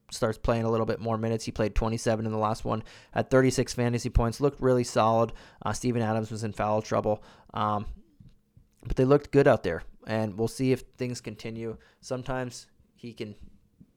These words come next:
be a detriment, uh, but we'll see if he's, eh, we'll see who's playing against Towns better. Um, but with the deepness of this roster, nah, I'm just gonna stick to those guys.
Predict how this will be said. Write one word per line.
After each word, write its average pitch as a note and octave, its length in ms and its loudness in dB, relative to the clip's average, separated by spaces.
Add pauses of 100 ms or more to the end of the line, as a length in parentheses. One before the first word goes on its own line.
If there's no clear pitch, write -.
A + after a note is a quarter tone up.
(460)
be C#3+ 120 8
a A#2+ 60 2
detriment, D#3 480 2 (420)
uh, B2 220 2
but B2 160 2
we'll B2+ 120 2
see G#2 240 -4
if G2 100 -6
he's, A2+ 200 -6 (100)
eh, G#2 320 -10
we'll G#2+ 360 -6
see C#3 180 -2
who's B2+ 180 0
playing B2 500 0 (140)
against A#2 300 -4
Towns G#2 300 0
better. F#2+ 340 -2 (320)
Um, G#2+ 300 0 (480)
but C#3 260 6
with D3 160 2
the D3+ 80 4
deepness E3 560 -2
of C3+ 240 2
this B2 240 0
roster, A#2+ 540 2 (280)
nah, B2 300 0
I'm C3+ 140 -2
just B2+ 180 0
gonna A#2 140 -4
stick - 320 -4
to - 80 -6
those G#2+ 240 0
guys. G2 340 -2